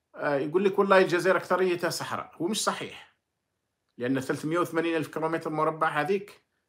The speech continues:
آه، في الشمال. معنى الجنوب هو اثنين مليون كيلومتر مربع، صح، المساحة الأغلبية، بصح ثلاثمية وثمانين ألف كيلومتر مربع، راهي أكثر من بريطانيا العظمى. معنى ترفد الجزائريين ويبقى.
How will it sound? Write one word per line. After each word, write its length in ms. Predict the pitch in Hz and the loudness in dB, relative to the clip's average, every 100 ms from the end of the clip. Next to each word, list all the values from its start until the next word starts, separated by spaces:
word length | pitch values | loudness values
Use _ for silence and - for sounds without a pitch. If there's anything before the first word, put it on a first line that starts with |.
| _ - | _ -10
آه، 1160 | 139 135 127 123 120 117 113 113 110 113 110 | -4 0 0 0 0 0 -2 -2 -4 -6 -8
في 120 | 139 | -8
الشمال. 500 | - - 165 120 - - _ _ _ _ _ _ _ _ _ _ _ _ _ _ _ _ _ _ - | -2 4 4 4 -2 -14 _ _ _ _ _ _ _ _ _ _ _ _ _ _ _ _ _ _ -4
معنى 240 | 113 135 | 0 2
الجنوب 400 | 139 151 170 208 | 6 6 6 4
هو 140 | 165 190 | 6 4
اثنين 300 | - 220 196 | 4 2 4
مليون 280 | 170 139 | 4 4
كيلومتر 340 | 131 127 127 120 | 4 0 0 -2
مربع، 240 | 110 98 | -4 -4
صح، 460 | 120 - - - - _ _ _ _ _ - | 2 2 2 -4 -20 _ _ _ _ _ -8
المساحة 380 | 117 - 156 147 | -4 0 0 0
الأغلبية، 1000 | 127 113 - 139 135 156 156 113 - - _ _ _ - | -2 -4 -8 -4 2 4 4 0 -4 -12 _ _ _ -10
بصح 280 | 127 160 | -2 2
ثلاثمية 380 | - 180 175 196 | 4 4 6 8
وثمانين 400 | 202 175 180 180 | 6 6 2 2
ألف 120 | 160 | 0
كيلومتر 340 | 143 165 147 143 | 2 2 2 2
مربع، 480 | 127 104 82 - - _ _ | 2 0 -4 -16 -20 _ _
راهي 340 | 165 190 196 190 | -4 0 2 0
أكثر 240 | - 226 | 0 0
من 100 | 214 | 2
بريطانيا 380 | 190 190 180 151 | 2 4 4 4
العظمى. 420 | 120 117 92 - _ _ _ _ _ _ _ _ | 0 -2 -6 -14 _ _ _ _ _ _ _ _
معنى 160 | 110 131 | -2 0
ترفد 260 | - 156 143 | 0 -2 0
الجزائريين 680 | 127 143 147 147 196 302 | 2 4 6 4 4 2
ويبقى. 540 | 285 196 - 98 - | 6 6 6 0 -2